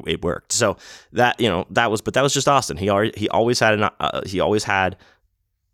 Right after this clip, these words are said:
the solution, or he could calmly be like, "Okay, well, let's figure this out. What do we need to do?" You know,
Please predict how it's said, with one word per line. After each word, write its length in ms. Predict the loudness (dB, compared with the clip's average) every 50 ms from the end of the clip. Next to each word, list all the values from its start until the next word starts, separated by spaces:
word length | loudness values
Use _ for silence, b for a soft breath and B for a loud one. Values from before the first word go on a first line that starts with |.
| _ _ -2
the 80 | 0
solution, 500 | 0 2 2 2 2 2 2 2 2 2
or 80 | 2 4
he 120 | 2 2
could 180 | 0 -4 -8 -8
calmly 440 | -8 -4 0 0 2 2 0 0 0
be 120 | 0 0
like, 120 | 0 0 -2
"Okay, 240 | -2 0 0 0
well, 120 | 0 0 -2
let's 160 | -4 -4 -4
figure 180 | -4 -2 -2 -2
this 200 | -2 -2 -2 0
out. 200 | 0 -2 -2 -2
What 100 | -2 -2
do 60 | 0
we 120 | -2 -2
need 180 | -2 -4 -6 -6
to 100 | -8 -4
do?" 320 | -2 -2 -2 -2 -4 -8 _
You 120 | -6 -4 -4
know, 300 | -2 -2 -4 -6 -6